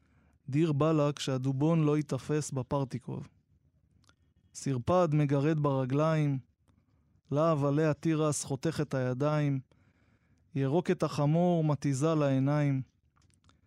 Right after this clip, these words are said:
כשנוסעים באופניים לבריכה בברטוביה, יש לעצור בצומת הראשי. דורה,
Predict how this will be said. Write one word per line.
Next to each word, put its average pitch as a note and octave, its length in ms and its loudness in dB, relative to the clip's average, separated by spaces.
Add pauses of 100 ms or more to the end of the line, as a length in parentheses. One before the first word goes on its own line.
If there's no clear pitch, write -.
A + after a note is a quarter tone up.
(420)
כשנוסעים D#3+ 600 0
באופניים D3+ 720 2
לבריכה C#3 460 0
בברטוביה, D3 800 0 (640)
יש E3+ 180 -4
לעצור E3+ 420 2
בצומת D#3+ 440 0
הראשי. C3+ 440 -2 (1000)
דורה, C#3+ 440 2